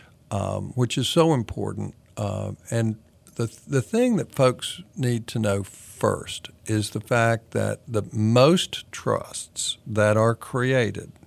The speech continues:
and that would fall into what's called a revocable trust, or what's also called a living trust at times,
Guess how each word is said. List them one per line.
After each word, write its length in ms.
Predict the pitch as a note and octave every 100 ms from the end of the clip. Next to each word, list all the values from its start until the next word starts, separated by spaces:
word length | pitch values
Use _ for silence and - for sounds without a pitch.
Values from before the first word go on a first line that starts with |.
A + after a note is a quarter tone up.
| _ - - - - - - -
and 180 | A2
that 200 | A#2+ C3+
would 160 | C#3+ D3
fall 360 | - B2 B2 B2
into 460 | A2+ A2 G#2+ A#2+
what's 240 | G#2 G#2+ -
called 400 | - G2+ G2+ G#2
a 60 |
revocable 920 | G2 G#2 F#2+ G#2 A2 - G#2 G#2+ G#2 -
trust, 560 | - A2 F2+ G2 - -
or 480 | G#2+ G2+ G2+ G#2 G2+ - -
what's 360 | A#2 A2 -
also 300 | G2+ G2+ -
called 320 | G2 F#2+ G2
a 40 | A2
living 380 | C3 E3 C3 F#2+
trust 400 | - F#2 F#2 -
at 160 | -
times, 540 | - G2 F2 G2+ A2